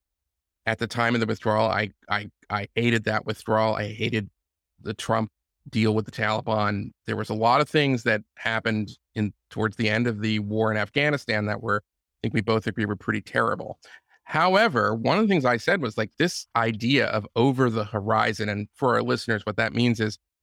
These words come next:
the U S did not need military bases inside of Afghanistan in order to strike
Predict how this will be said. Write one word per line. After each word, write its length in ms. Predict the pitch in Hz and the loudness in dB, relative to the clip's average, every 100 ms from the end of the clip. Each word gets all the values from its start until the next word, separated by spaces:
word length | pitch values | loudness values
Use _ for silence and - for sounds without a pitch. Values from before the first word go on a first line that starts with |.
| _ _ _ 117 | _ _ _ -2
the 60 | |
U 200 | 135 151 | 2 4
S 140 | 135 - | 4 2
did 160 | 127 | 0
not 260 | 120 127 120 | 2 2 0
need 260 | 120 117 104 | -2 -2 2
military 540 | 120 123 113 120 110 | 4 4 2 0 0
bases 380 | 107 107 110 - 131 | -2 -4 -6 -4 2
inside 400 | 135 - 117 107 | 4 4 0 2
of 80 | |
Afghanistan 840 | 104 101 104 104 104 - - 101 101 _ _ _ _ _ _ _ - | -2 -2 -2 -2 -4 -6 -8 -8 -10 _ _ _ _ _ _ _ 0
in 140 | 135 | 0
order 320 | 131 131 127 | 4 2 2
to 100 | 107 | 0
strike 560 | 113 - 131 113 110 | -8 -2 0 2 0